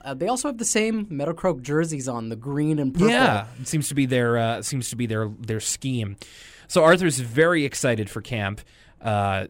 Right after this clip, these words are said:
Speaker 2: you know, thinking he and Buster are gonna win the river race for sure. But then it turns out to be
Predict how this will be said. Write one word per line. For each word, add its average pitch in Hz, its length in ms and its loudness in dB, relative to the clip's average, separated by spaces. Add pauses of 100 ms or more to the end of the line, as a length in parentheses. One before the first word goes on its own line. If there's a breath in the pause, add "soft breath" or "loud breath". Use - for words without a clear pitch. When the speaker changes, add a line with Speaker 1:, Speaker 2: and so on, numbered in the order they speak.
Speaker 2:
you 117 120 -6
know, 98 120 -2
thinking 110 320 -6
he 117 220 -4
and 113 80 -4
Buster 110 280 -4
are 101 40 -10
gonna 107 180 -4
win 104 220 -4
the 101 80 -6
river 120 240 -2
race 113 240 -4
for 101 100 -12
sure. 127 300 -2
But 113 80 -4
then 131 100 -2
it 135 80 -6
turns 233 240 -4
out 240 140 2
to 196 80 -4
be 190 240 -4